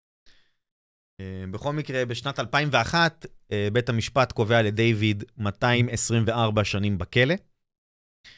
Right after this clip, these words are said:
ושנה לאחר גזר הדין הזה,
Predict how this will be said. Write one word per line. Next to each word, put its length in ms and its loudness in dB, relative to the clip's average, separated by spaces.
ושנה 840 2
לאחר 360 4
גזר 280 2
הדין 240 2
הזה, 380 2